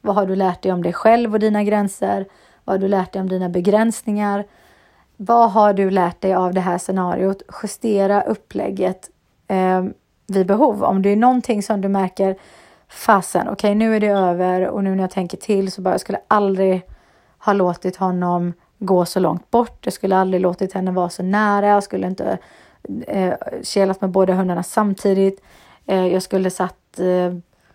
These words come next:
jag skulle väntat längre innan han fick ju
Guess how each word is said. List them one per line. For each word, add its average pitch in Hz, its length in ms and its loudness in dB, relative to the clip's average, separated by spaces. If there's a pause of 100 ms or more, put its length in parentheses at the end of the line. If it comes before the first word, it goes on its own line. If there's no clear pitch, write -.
(1500)
jag 208 100 -4
skulle 196 200 0
väntat 185 460 -2
längre 180 360 -2
innan 190 260 -2
han 175 220 -4
fick - 320 -10
ju 185 300 -4